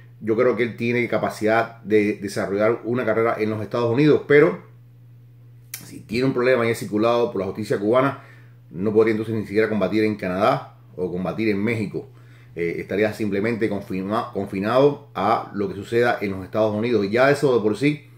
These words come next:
eh, es un poquito frustrante porque hay muchas, eh, muchos boxeadores que tienen, eh, posibilidad de irse a ju-, a pelear a Japón o de irse a pelear a Irlanda, como lo hizo Rigondeaux en su momento, o irse a otros lugares donde tal vez hayan bolsas interesantes,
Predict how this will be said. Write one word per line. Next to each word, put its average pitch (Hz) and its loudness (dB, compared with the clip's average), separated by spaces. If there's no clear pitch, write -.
eh, 85 -4
es 110 -2
un 127 -2
poquito 110 4
frustrante 123 -2
porque 117 2
hay 101 -2
muchas, 110 0
eh, 101 -2
muchos 107 -6
boxeadores 113 0
que 110 -4
tienen, 110 -2
eh, 95 -4
posibilidad 107 -2
de 110 2
irse 113 -6
a 98 -6
ju-, 101 -4
a 95 -4
pelear 110 0
a 101 -4
Japón 131 2
o 85 0
de 92 0
irse 104 -2
a 95 -2
pelear 107 2
a 107 4
Irlanda, 123 2
como 95 -2
lo 95 0
hizo 107 -2
Rigondeaux 107 0
en 113 -12
su 113 -4
momento, 123 0
o 104 0
irse 117 0
a 113 4
otros 113 0
lugares 123 4
donde 104 -2
tal 95 -2
vez 113 2
hayan 113 2
bolsas 113 2
interesantes, 120 0